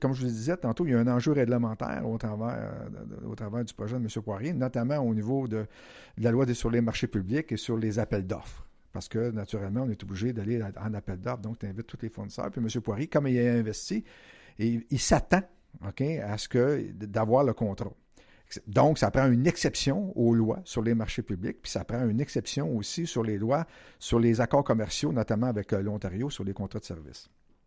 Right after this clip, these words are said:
Mais, euh, ce, ce que je voulais dire, c'est que l'enjeu nouveau réglementaire, c'est que monsieur, ch-,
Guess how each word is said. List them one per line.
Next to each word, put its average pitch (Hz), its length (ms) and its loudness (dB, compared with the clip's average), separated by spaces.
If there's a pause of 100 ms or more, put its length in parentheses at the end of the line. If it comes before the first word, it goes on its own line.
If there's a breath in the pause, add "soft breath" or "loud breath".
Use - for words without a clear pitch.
(1000 loud breath)
Mais, 165 400 8 (180)
euh, 131 420 8 (480)
ce, - 160 -10
ce - 80 -12
que 143 120 0
je 131 80 -4
voulais 135 180 2
dire, 220 220 -2
c'est - 140 -2
que 147 100 0
l'enjeu 135 280 2
nouveau 143 280 2
réglementaire, 123 560 2
c'est - 100 -4
que 135 40 -2
monsieur, 131 320 0
ch-, - 140 -6